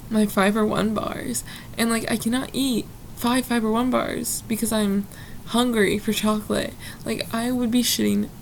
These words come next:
bricks. So that's been a struggle. So I just need to go to the grocery store, but I hate spending money.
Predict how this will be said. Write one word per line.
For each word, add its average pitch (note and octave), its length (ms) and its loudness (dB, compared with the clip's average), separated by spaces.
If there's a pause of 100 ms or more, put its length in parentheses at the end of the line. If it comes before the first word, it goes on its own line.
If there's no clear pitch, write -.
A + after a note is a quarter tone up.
bricks. - 540 -2 (1040)
So G#3+ 320 4
that's G#3+ 220 -2
been G#3 100 0
a G#3 60 0
struggle. - 560 -2 (640)
So - 160 -4
I A#3 80 4
just G#3 360 2
need D#3 160 -2
to - 60 -6
go A2 120 2
to G#2+ 60 0
the - 60 -4
grocery G#3+ 240 -2
store, - 180 -2
but - 100 -4
I A3+ 60 2
hate A#3 320 2
spending G#3+ 300 0
money. A#3 340 -4